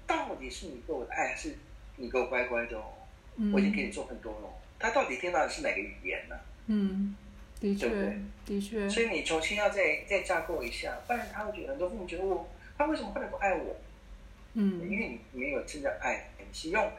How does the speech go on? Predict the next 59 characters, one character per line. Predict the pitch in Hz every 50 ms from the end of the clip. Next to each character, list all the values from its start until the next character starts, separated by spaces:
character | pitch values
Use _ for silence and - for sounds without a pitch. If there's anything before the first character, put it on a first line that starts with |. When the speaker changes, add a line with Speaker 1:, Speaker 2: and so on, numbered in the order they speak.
| - - - -
Speaker 1:
你 | - 139 123 117 -
认 | 233 269 269 226 -
为 | 131 -
的 | - - -
爱 | - - - - - - - - - - - - - -
去， | - - - - 156 131 117 113 - - - - - - - - - -
去 | - - - - 143 127 - - -
给 | - 123 113 117
你 | 131 127 113 104
的 | - 104 95 92 - - - - -
孩 | - - - - -
子， | - - - - -
所 | - - 131
以 | 110
这 | - -
个 | 127 120
就 | - - 113
很 | - - - - -
重 | - - - - -
要。 | - - - -
其 | - 170 175
实 | 202 196
很 | 190 170 135
多 | 151 160 156
人 | 135 127
有 | 123 117 -
这 | - 143
样 | 131 120
的 | 110
认 | 110 113 110 104 - - - - - -
知， | - - - - - - - - - -
错 | - - - 196 156
误 | 135 131 127 127 - - - 131
认 | 123 117 - -
知， | - - - - - - - - - -
对， | - -
Speaker 2:
嗯， | 226 202 202 196 190
Speaker 1:
所 | 196 202 202
以 | -
我 | 269 - 220 208 202
常， | 196 196 190 190 - -
Speaker 2:
嗯。 | - - - - - - - - - -
Speaker 1:
其 | - 240 240
实 | 285
我， | 302 233 - - - - - - - - - - - - - - - - - - - -
就 | 180 185
我 | 156
们 | 151
刚 | 156 202 202
才 | 202
讲， | 165 147 -
因 | 190
为 | 233 240
我 | 190 160 139 127 117 - - -
自 | - - 254
己 | 208 196
本 | - 160 -
身 | - - 135 131 131 131
的 | - - - - -